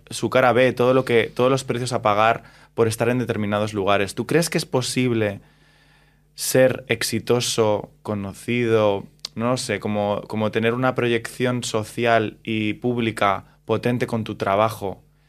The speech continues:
y no ser de ese perfil de gente? O sea, ¿tú crees que es posible?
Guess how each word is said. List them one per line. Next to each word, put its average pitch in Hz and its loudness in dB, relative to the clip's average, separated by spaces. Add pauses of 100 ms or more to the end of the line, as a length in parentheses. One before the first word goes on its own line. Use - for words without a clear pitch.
(880)
y 113 -2
no 117 0
ser 131 2 (340)
de 107 2
ese 123 0
perfil 117 -4
de 117 -2
gente? 135 -8 (480)
O - -20
sea, 117 -4
¿tú 117 -4
crees 127 -2
que 143 -2
es 135 -2
posible? 143 -4